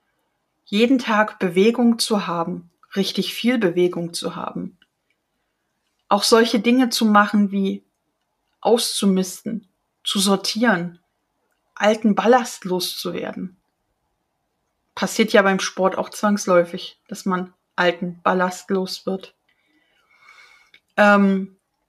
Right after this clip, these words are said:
all das waren Dinge, die mich eben aus der Depression geholt haben.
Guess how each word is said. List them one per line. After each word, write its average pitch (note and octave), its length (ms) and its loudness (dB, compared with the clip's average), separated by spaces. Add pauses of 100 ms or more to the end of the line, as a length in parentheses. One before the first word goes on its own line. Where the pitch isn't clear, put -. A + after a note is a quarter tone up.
(1200)
all A3 200 6
das A#3+ 260 2
waren G#3 220 6
Dinge, G3 240 2
die F#3+ 100 2
mich F#3+ 200 -2
eben F#3 200 -2
aus F#3 140 -6
der F#3+ 100 -4
Depression F3+ 580 -6
geholt E3 380 -6
haben. F3+ 380 -12